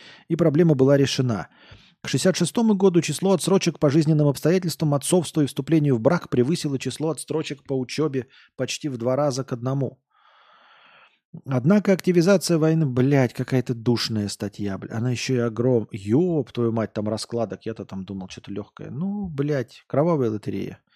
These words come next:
Сочувствуем американцам, э, в шестьдесят девятом году. Очень сильно.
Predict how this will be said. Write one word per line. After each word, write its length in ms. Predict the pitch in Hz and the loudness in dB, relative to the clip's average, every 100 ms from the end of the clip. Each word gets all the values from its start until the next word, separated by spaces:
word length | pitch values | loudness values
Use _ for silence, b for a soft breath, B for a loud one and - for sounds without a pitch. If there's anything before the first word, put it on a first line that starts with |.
| b b b | b b b
Сочувствуем 600 | - 165 208 - 113 110 | -4 0 -2 -2 -4 -4
американцам, 760 | 107 107 135 123 107 104 - | -4 -4 -4 -6 -6 -10 -12
э, 220 | - 107 107 | -14 -12 -14
в 300 | - - - | -16 -20 -14
шестьдесят 320 | - 101 113 | -10 -4 -4
девятом 360 | 104 104 104 101 | -2 -4 -4 -6
году. 240 | 101 101 | -4 -2
Очень 280 | 113 - 104 | -2 0 -2
сильно. 400 | - 107 131 - | -4 -6 -6 -10